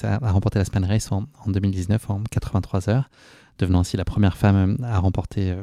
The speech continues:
l'épreuve. C'est un exploit qui est, qui est incroyable, d'autant plus quand on sait qu'elle a battu le record qui est, précédent qui était détenu par un homme de plus de douze heures et qu'elle est arrivée avec près de quinze heures d'avance sur le deuxième. Voilà. Jasmine est évidemment une athlète amateur et puis elle avait pris, euh,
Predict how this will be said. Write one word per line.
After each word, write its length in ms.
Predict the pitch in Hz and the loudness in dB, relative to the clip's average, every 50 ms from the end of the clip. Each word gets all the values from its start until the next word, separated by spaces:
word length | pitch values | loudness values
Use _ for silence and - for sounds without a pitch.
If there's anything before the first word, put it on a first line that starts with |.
| 110 117 107 | -8 -8 -8
l'épreuve. 540 | 95 90 - - - 104 117 131 135 120 104 - - - - - _ _ _ _ | -8 -6 -6 -2 2 2 4 4 4 2 0 -2 -8 -20 -20 -20 _ _ _ _
C'est 120 | - - | -4 -2
un 60 | 92 90 | -2 -2
exploit 180 | - - 104 | 0 0 -2
qui 160 | 104 - - | -2 -2 -4
est, 80 | 98 98 104 117 120 - | -6 -4 -4 -6 -8 -6
qui 120 | - 98 | -6 -4
est 20 | |
incroyable, 500 | 92 92 - - 101 95 101 107 110 101 - - - | -4 -4 -4 -4 -2 -2 0 -2 -2 -4 -4 0 0
d'autant 180 | 98 - 107 | 2 2 2
plus 140 | - - - | 0 0 0
quand 160 | - 101 - | 0 0 0
on 40 | 110 | -2
sait 140 | - - 107 | -4 -4 -6
qu'elle 160 | - - 95 | -4 -4 -4
a 20 | 90 | -4
battu 200 | - - - - | -4 -6 -2 -2
le 60 | 95 | -2
record 300 | 90 - - 101 104 - - - - - _ _ | 0 2 2 2 2 0 -2 -8 -20 -20 _ _
qui 100 | - - | -8 -6
est, 40 | 110 | -4
précédent 320 | - - 110 98 98 107 | 0 4 4 6 6 6
qui 60 | 107 - | 4 2
était 160 | - 104 87 | 2 2 2
détenu 240 | 98 95 - 101 - | 2 2 2 2 2
par 160 | 104 95 92 | 2 2 4
un 100 | 92 101 | 4 4
homme 140 | 107 107 98 | 4 4 2
de 60 | 95 | 0
plus 180 | - - 117 | -2 -4 -4
de 60 | 110 107 | -2 0
douze 180 | 104 95 95 | 2 4 6
heures 240 | 98 113 131 131 117 | 6 6 6 4 2
et 80 | 104 - | -2 -2
qu'elle 100 | - 95 | -2 0
est 100 | 90 - | 0 2
arrivée 180 | 92 92 110 | 0 2 2
avec 120 | 107 98 - | 0 -2 -2
près 140 | - - | -4 0
de 100 | 104 98 | 0 0
quinze 400 | - - - - 123 120 107 104 | 0 -2 0 2 4 4 6 6
heures 160 | 113 113 110 101 | 4 4 4 2
d'avance 380 | 95 92 98 95 104 - - - - - - - - - _ - | 2 2 2 2 2 0 -4 -10 -18 -20 -20 -20 -20 -20 _ -8
sur 160 | - - 104 | -2 0 2
le 80 | 95 | 2
deuxième. 360 | 90 95 90 85 90 98 120 113 | 4 2 2 4 4 4 4 4
Voilà. 200 | 95 90 90 - - _ - - | 4 2 0 -2 -6 _ -20 -20
Jasmine 400 | - - - 90 - - 113 107 | -4 -2 -2 -2 2 2 4 4
est 140 | 98 95 - | 4 4 2
évidemment 420 | 98 92 87 95 95 98 101 95 90 | 0 2 2 4 6 6 6 6 4
une 80 | 87 | 4
athlète 240 | 87 90 - 104 - | 2 2 0 0 2
amateur 380 | 104 95 87 - - 104 107 107 | 2 0 0 0 0 0 2 0
et 40 | |
puis 120 | 95 - - | 0 -2 -6
elle 60 | 95 | -6
avait 100 | 87 87 | -6 -8
pris, 220 | - - - - 104 | -8 -10 -10 -10 -10
euh, 80 | 127 | -10